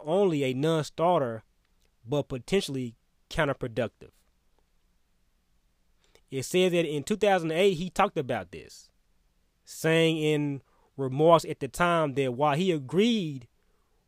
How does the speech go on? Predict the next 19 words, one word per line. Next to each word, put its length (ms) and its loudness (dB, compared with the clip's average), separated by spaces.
with 180 -4
the 100 -4
underlining 800 0
of 200 -4
recognizing 600 0
the 400 -6
continued 520 0
legacy 380 -4
of 120 -6
slavery, 680 -2
he 200 -4
had 140 2
concerns 440 -2
about 260 -2
the 160 -6
issue. 320 -10
"I 180 0
fear 360 4
that 460 0